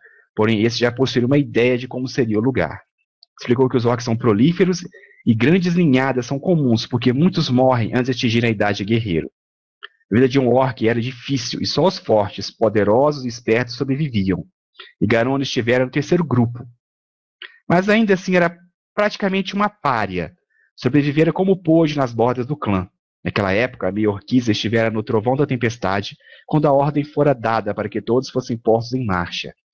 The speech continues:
Serviçais e lutadores, todos foram ordenados a preparar as suas armas, ferramentas e pertences,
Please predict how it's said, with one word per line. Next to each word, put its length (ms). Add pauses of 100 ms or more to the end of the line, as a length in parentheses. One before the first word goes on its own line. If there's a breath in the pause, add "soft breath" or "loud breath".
(180)
Serviçais 640
e 40
lutadores, 720 (160)
todos 320
foram 180
ordenados 500
a 60
preparar 400
as 80
suas 220
armas, 400
ferramentas 580
e 60
pertences, 600